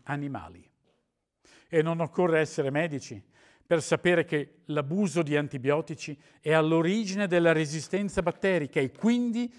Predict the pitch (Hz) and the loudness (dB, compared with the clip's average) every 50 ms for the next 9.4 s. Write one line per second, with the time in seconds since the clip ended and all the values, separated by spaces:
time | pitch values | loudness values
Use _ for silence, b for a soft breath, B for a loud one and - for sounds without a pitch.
0 | B B B 135 139 151 147 139 135 147 165 185 190 202 202 202 196 190 - - | B B B -6 -4 -2 0 0 2 2 2 2 2 0 -2 -4 -4 -6 -8 -20
1 | - _ - - - 175 156 139 139 135 143 143 151 160 151 - _ _ _ _ | -20 _ -20 -12 -6 -4 -4 -4 -4 -4 -6 -6 -6 -8 -8 -12 _ _ _ _
2 | 139 120 110 139 131 135 135 - - _ - _ _ _ - 151 139 151 156 160 | -18 -14 -12 -12 -12 -12 -14 -18 -20 _ -20 _ _ _ -12 -10 -6 -4 -4 -4
3 | 143 139 113 78 73 - 78 - _ _ _ _ _ _ _ _ _ _ b b | -4 -6 -8 -8 -10 -14 -20 -20 _ _ _ _ _ _ _ _ _ _ b b
4 | b b b b b b b b b b _ _ _ _ _ _ _ _ _ - | b b b b b b b b b b _ _ _ _ _ _ _ _ _ -4
5 | 160 - - 208 208 185 190 165 131 - 160 131 127 - - 147 147 165 170 - | -4 0 0 0 2 2 0 0 2 2 0 0 0 0 2 2 2 2 0 -4
6 | 170 175 175 175 - - - 170 160 143 143 143 135 127 131 147 156 160 160 165 | -6 -8 -8 -8 -8 -2 -2 0 0 0 -2 -2 -2 0 0 -2 -2 -4 -6 -8
7 | 175 180 - _ _ _ _ - 196 196 185 190 170 185 - 139 135 127 127 131 | -10 -12 -14 _ _ _ _ -2 0 0 0 0 -2 -2 0 -2 0 0 0 -2
8 | 123 127 131 139 160 170 170 - b b b b 202 220 208 196 175 180 196 190 | -2 -2 -4 -4 -6 -8 -8 -10 b b b b -2 0 0 0 2 2 2 2
9 | 208 202 165 - - - 156 135 | 2 0 -4 -6 -8 -8 -8 -8